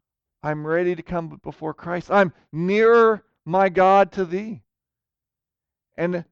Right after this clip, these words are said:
now you are nearer to God than you were at the beginning of the sermon. Every moment, you are one second moment closer to God. Are you ready?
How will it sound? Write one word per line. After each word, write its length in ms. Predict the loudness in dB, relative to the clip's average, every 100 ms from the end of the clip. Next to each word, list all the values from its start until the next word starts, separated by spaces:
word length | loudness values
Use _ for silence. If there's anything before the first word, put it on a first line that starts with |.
| _ -8
now 460 | 0 2 4 2
you 200 | 0 0
are 160 | 2 2
nearer 420 | -2 -2 0 -2
to 120 | -4
God 320 | 0 2 2 2
than 140 | -4
you 120 | -4
were 460 | -2 -2 -2 -4 -8 _ _ _ -20
at 120 | -12
the 80 | -10
beginning 420 | -10 -10 -10 -8
of 100 | -10
the 60 | -10
sermon. 440 | -14 -14 -16 -18 _ _ _ _ _ _ _ _ 0
Every 300 | 4 4 4
moment, 420 | 4 2 2 -2 _ _ _ _ -10
you 140 | 0
are 120 | 2 2
one 500 | 2 0 0 -4 -12
second 440 | _ -6 -6 -6 -8
moment 420 | -6 -6 -10 -14 _ _
closer 640 | -6 -6 -6 -12 -14 -16 _ _ _ _
to 100 | -12
God. 340 | -8 -10 -10 -18 _ _ _ _ _ _ _ _ _ _ _ _ -8
Are 220 | -2 -2
you 220 | -4 -8
ready? 400 | -8 -10 -12 -18